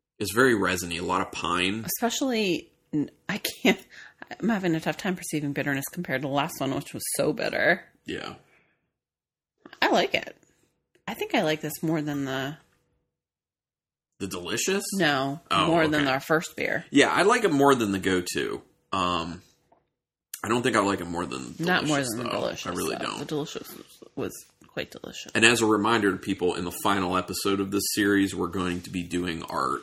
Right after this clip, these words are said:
Speaker 1: each of our final rankings of these beers. So,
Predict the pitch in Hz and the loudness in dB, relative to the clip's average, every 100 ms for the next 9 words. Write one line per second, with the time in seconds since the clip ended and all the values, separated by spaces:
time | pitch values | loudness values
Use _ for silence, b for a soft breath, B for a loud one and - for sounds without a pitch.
0 | - 131 - 95 92 87 - 92 90 73 | 0 0 2 2 0 -2 -4 -4 -4 -4
1 | 87 78 78 - 50 - - - - - | -6 -6 -6 -6 -8 -10 -12 -10 -10 -12
2 | B B B B 95 87 95 87 - 90 | B B B B -4 0 0 -2 -2 0
3 | 80 50 - - 87 67 62 67 | 0 0 -4 -4 -2 -2 -2 -6